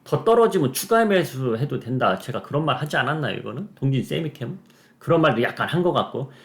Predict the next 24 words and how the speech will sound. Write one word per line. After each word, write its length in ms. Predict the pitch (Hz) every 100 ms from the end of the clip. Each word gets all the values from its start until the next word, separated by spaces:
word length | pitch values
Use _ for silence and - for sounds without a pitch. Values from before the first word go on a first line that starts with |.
| _
근데 240 | 165 165
평균 420 | - 233 247 226 190
단가가 420 | 165 170 135 101
너무 260 | 143 208
높으신 420 | 156 151 147 143 131
분은 160 | 113
하지 200 | 117 143
말라 280 | 87 95 98
그랬고. 300 | - - _ _ 147
예? 100 | 175 -
그랬던 340 | 120 - 98
것 60 | 80
같아요. 240 | - - _ - - _ _ _ _ _ _ _ _ _
코리아 260 | - 233 226
서킷은 1000 | 208 190 - 139 131 143 147 123 101 107
우리 180 | 127 127
회원님들이 580 | 202 214 190 139 113
들고 260 | - 147 175
있는 200 | 180 139
종목이니까 580 | 120 117 120 98 95 98
제가 360 | 104 92 82
당연히 380 | - 101 127 98
다 200 | - 78
알고 200 | 85 131